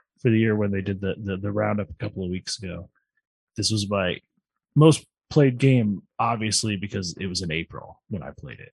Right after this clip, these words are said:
I waited a few weeks after Trey had purchased it and was talking about it on the podcast before I,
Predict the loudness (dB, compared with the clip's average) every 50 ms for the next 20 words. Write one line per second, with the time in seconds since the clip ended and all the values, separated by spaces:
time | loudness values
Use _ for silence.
0 | _ -10 -8 -6 -4 -4 -4 -4 -6 -8 -10 -10 -8 -8 -6 -6 -8 -8 -10 -10
1 | -12 -14 -14 -16 -16 -16 -16 -18 -20 _ _ _ _ _ _ _ _ _ _ _
2 | _ _ _ _ 0 4 6 6 8 8 6 4 4 2 2 2 2 -2 -2 0
3 | 0 -2 -2 -2 -4 -4 -4 -2 -2 -2 -2 0 0 0 0 0 -4 -6 -6 -6
4 | -8 -8 -8 -10 -10 -10 -8 -6 -6 -6 -6 -8 -10 -12 -14 -12 -12 -14 -14 -16
5 | -16 _ -14 -12 -12 -12